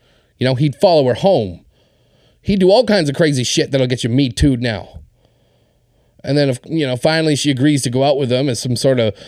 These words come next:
you know, backwards way of thinking it'll get rid of him, but they end up getting married a month later. Man, that's not love. That's just Stockholm Syndrome. But people before us, or, or at least before right now,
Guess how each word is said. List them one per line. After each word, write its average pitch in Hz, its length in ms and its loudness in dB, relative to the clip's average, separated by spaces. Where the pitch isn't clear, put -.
you 117 120 -8
know, 98 160 -6
backwards 117 500 -4
way 135 140 0
of 123 100 -2
thinking 131 300 0
it'll 117 140 0
get 117 200 0
rid 156 180 6
of 135 120 4
him, 143 160 2
but 170 400 2
they 160 160 2
end 160 120 4
up 151 100 2
getting 151 240 2
married 160 300 4
a 135 40 4
month 123 220 2
later. 104 400 0
Man, 143 220 -2
that's 170 160 0
not 147 160 0
love. 143 240 6
That's 170 160 0
just - 160 -4
Stockholm 156 460 0
Syndrome. 110 640 -2
But 147 100 2
people 208 240 2
before 160 340 4
us, 170 240 0
or, 151 140 2
or 143 340 -2
at 151 60 0
least 180 160 0
before 151 280 2
right 131 200 0
now, 135 260 0